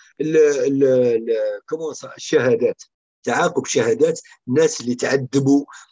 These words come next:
في الف-، في الفترة هذيك. Il y a eu l'invitation de, qui a, qui a été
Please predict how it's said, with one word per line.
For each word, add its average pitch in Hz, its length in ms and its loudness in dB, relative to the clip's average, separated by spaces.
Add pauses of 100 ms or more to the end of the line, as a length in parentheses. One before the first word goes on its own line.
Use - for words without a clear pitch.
(200)
في 147 80 -2
الف-، 135 180 -4
في 139 220 -2
الفترة 135 380 -2
هذيك. 127 420 2 (380)
Il 131 60 -4
y 127 40 4
a 123 40 6
eu 135 100 2
l'invitation 139 840 -4
de, 127 480 4
qui 139 160 0
a, 120 120 0
qui 139 160 0
a 127 40 2
été 127 220 0